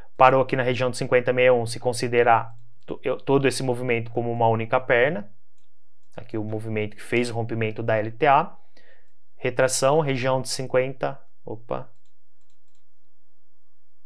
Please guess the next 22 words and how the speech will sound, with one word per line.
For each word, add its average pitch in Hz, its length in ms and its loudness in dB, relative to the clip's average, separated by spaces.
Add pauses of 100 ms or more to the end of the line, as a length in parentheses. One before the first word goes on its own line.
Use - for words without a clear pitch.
Perna 101 220 -6
de 98 100 -10
queda, 147 580 2
retração, 123 840 0 (340)
região 120 460 -2
de 117 80 -6
cinquenta 120 640 0
a 120 80 2
sessenta 120 180 0
e 120 80 4
um 117 120 2
de 120 140 -4
fibo, 180 480 0
junto 160 460 2
com 139 440 0 (380)
uma 123 260 0
pequena 156 760 0
L 131 200 2
T 127 200 -2
B 117 240 0
aqui. 127 420 -4 (480)
Então, 123 560 -2